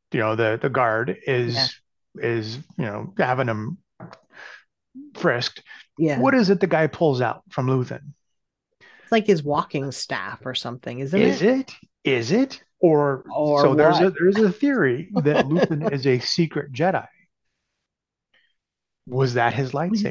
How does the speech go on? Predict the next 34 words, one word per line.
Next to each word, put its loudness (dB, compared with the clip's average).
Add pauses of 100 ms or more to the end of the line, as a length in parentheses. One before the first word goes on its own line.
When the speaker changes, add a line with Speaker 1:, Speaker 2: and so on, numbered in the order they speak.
(120)
Speaker 1:
lightsaber? -2
Speaker 2:
that 4
was, 4
like, 2
his -2
collapsible -2
lightsaber? -6 (160)
Speaker 1:
Maybe. 2
Well, 4
you 4
know, 4
it 0
would 0
be 2
the 2
handle. -2 (300)
Speaker 2:
<laughs> 0
Speaker 1:
I 2
don't, 0
there's 2
a 4
theory 2
he's -4
a -8
secret -6
Jedi. -4 (1120)
But 2
what 2
was 2
it 2
that 0
he 0
pulls 0
out? 0